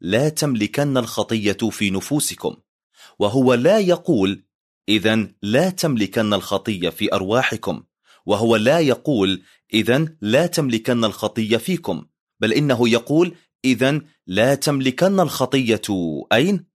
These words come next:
"في جسدكم المائت". فهذا هو المكان الوحيد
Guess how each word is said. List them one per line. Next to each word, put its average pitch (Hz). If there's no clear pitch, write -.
"في 110
جسدكم 139
المائت". 107
فهذا 175
هو 147
المكان 120
الوحيد 95